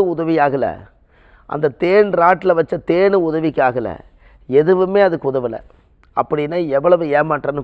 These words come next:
பாரு. இதுக்கு தான் அந்த காலத்துல ஒரே வார்த்தையில சுவாதினா தேன் பூச்சின்னு வச்சுட்டாங்க. இது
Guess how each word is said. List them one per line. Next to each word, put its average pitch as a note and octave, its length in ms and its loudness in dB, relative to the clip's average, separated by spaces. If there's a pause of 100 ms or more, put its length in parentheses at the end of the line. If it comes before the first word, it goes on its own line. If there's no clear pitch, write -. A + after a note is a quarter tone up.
பாரு. - 160 -10 (1400)
இதுக்கு D3 200 -2
தான் F3 180 4
அந்த D3 80 -2 (100)
காலத்துல D3+ 300 2 (160)
ஒரே E3+ 220 2
வார்த்தையில A#2+ 520 -2 (300)
சுவாதினா E3 560 2 (120)
தேன் D3 260 0
பூச்சின்னு C#3 380 -6
வச்சுட்டாங்க. F2 380 -10 (1200)
இது D#3 80 -2